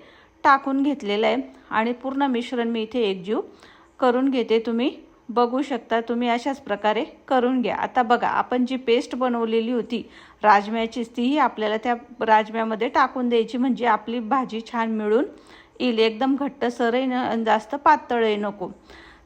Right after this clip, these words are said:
त्याप्रमाणे मी इथे ही भाजीची पाणी मी याच्यात टाकून घेतले. तर माझ्या राजमा जेव्हा शिजवला होता, तेव्हा पाणी कमी पडले होते, म्हणून मी साईडला कुकरमध्ये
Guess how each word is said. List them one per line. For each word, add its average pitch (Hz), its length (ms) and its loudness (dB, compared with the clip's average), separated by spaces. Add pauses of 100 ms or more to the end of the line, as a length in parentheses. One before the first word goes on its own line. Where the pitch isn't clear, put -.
त्याप्रमाणे 247 560 2
मी 233 180 0
इथे 226 180 -4
ही 240 220 0
भाजीची 233 480 -4 (340)
पाणी 220 300 4
मी 240 160 0
याच्यात 240 260 -2 (200)
टाकून 262 340 2
घेतले. 214 300 -2
तर 220 100 -4
माझ्या 226 380 2
राजमा 233 460 2
जेव्हा 254 220 0
शिजवला 226 420 -2
होता, 247 160 -2
तेव्हा 233 120 2
पाणी 220 300 0
कमी 233 280 -2
पडले 233 280 -2
होते, 247 140 -2
म्हणून 233 220 -2
मी 262 100 -2
साईडला 220 380 -2
कुकरमध्ये 220 560 -4